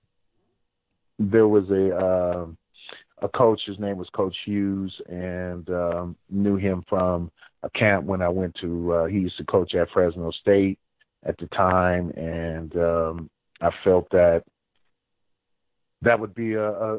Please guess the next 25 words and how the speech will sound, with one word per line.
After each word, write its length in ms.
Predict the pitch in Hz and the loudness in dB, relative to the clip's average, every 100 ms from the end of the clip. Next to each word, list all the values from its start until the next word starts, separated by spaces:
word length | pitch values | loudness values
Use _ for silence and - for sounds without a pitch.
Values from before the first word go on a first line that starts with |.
| - | -8
a 40 | |
good 240 | 104 117 98 | -6 -4 0
route 280 | 113 120 98 | 2 2 0
for 60 | 107 | -12
me 280 | 101 131 117 | -6 -4 -4
because 320 | 101 104 98 | -6 -10 -2
I 60 | 104 | 0
wasn't 360 | 107 104 92 | 0 -2 -6
highly 360 | - 110 104 98 | -6 -4 -2 -4
recruited 480 | 95 - 139 131 95 | -6 -2 0 2 2
out 140 | 87 | 0
of 40 | |
high 220 | 87 110 117 | 0 0 -2
school. 420 | - 80 90 101 | -6 -14 -14 -10
So 340 | 90 92 90 87 | -6 -4 -4 -6
I, 100 | 90 90 78 | -8 -6 -6
I 80 | 90 | -6
just 320 | 87 92 - | -6 -8 -6
went 180 | 92 87 | -8 -6
to, 220 | 98 82 87 | -6 -2 -2
uh, 80 | |
junior 320 | 80 95 92 82 | -4 -4 -6 -4
college 560 | 90 90 92 98 98 | 0 4 4 2 0
and, 280 | 90 85 85 | -8 -6 -4
uh, 360 | 87 85 85 | -2 -2 -2